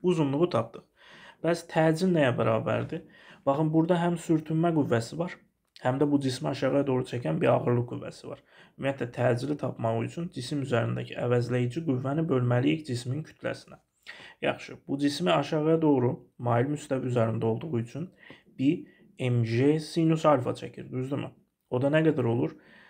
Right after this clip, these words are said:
Deməli, bunun M-i qırx, J-si on, sinus otuz yeddi dərəcədə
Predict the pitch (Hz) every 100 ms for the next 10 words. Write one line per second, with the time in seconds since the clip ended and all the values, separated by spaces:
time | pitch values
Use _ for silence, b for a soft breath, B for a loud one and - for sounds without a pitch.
0 | B - 131 123 123 135 143 131 131 123
1 | 120 113 - 123 165 - _ _ _ b
2 | _ - 120 123 120 131 127 127 175 -
3 | - - 147 127 131 123 - 127 123 135
4 | 123 113 110 113 120